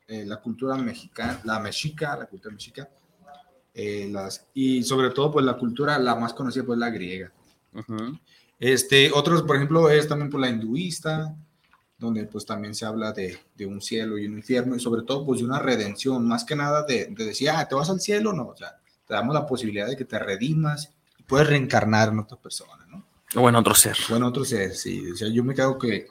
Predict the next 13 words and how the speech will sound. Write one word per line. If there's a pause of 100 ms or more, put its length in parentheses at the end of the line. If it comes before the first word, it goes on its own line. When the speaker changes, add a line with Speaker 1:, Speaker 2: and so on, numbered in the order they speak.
Speaker 1:
creo
que
con
esas. (200)
Speaker 2:
Ok,
fíjate
que, (600)
hablando
de,
de
perspectivas
filosóficas, (840)
Leibniz,